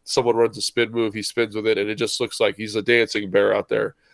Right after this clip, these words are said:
So that, again, gives you confidence saying, like, maybe they don't need a tackle. Maybe they can get away with a, a,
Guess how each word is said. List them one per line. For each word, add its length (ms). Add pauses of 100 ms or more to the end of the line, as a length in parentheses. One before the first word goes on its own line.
So 140
that, 160
again, 280
gives 200
you 100
confidence 560
saying, 220
like, 220
maybe 280
they 120
don't 280
need 440 (560)
a 60
tackle. 500
Maybe 240
they 100
can 140
get 120
away 220
with 180
a, 160 (120)
a, 100